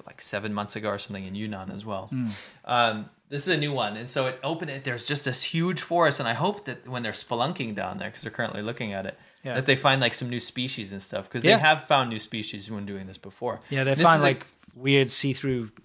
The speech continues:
Speaker 2: shrimps and stuff,
Speaker 1: Yeah, and, like,
Speaker 2: usually.
Speaker 1: uh, salamanders and things like
Speaker 2: Yeah.
Speaker 1: that, right?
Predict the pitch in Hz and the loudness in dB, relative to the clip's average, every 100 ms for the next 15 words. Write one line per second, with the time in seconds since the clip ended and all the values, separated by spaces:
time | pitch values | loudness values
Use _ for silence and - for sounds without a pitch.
0 | - 113 _ - - 131 127 - 117 104 | -18 -20 _ -10 -4 -2 -2 -2 -4 -2
1 | 143 139 135 120 117 113 117 110 101 98 | 4 8 8 8 4 2 4 4 4 2
2 | - 139 113 120 117 107 101 101 107 104 | 2 2 2 2 0 -2 -6 -8 -10 -12
3 | 104 123 113 107 110 | -4 -2 0 -2 -4